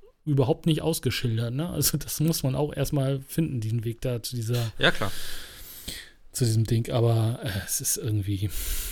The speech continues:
Speaker 1: also manchmal, also manchmal gibt dir das Spiel zu viel Hilfen und manchmal <laughs> lässt es sich auch einfach knallhart im Regen stehen und sagt, „Ja, gut, guck mal, wie du klarkommst.“
Speaker 2: Ja, alles,
Speaker 1: Aber
Speaker 2: alles,
Speaker 1: das ist
Speaker 2: was
Speaker 1: cool.
Speaker 2: so meistens, äh,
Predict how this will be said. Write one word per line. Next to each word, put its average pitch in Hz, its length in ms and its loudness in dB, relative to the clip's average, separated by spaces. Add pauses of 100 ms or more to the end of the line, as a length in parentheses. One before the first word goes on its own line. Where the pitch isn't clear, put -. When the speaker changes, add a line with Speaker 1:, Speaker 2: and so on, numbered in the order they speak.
(260)
Speaker 1:
also 113 180 2
manchmal, 151 440 4
also 131 180 4
manchmal 165 240 6
gibt 143 140 -6
dir 160 80 4
das 151 120 6
Spiel 147 300 4
zu - 140 0
viel 180 260 6
Hilfen 190 360 2
und 147 140 0
manchmal 147 480 0
<laughs> 147 280 -4
lässt 135 200 2
es 113 100 0
sich 139 140 0
auch 117 120 -4
einfach 143 400 0
knallhart 120 440 0
im 113 100 0
Regen 113 280 0
stehen - 480 0
und 139 140 -4
sagt, 127 220 -6
„Ja, 117 280 -4
gut, - 280 -6
guck - 180 -4
mal, 123 100 0
wie 123 60 0
du 113 260 -4
klarkommst.“ - 600 -8 (1000)
Speaker 2:
Ja, 147 180 8
alles, 143 280 4
Speaker 1:
Aber 123 100 2
Speaker 2:
alles, 151 160 4
Speaker 1:
das 131 40 0
ist 127 60 0
Speaker 2:
was 139 140 4
Speaker 1:
cool. 135 40 6
Speaker 2:
so 131 220 4
meistens, 117 680 0
äh, 110 640 0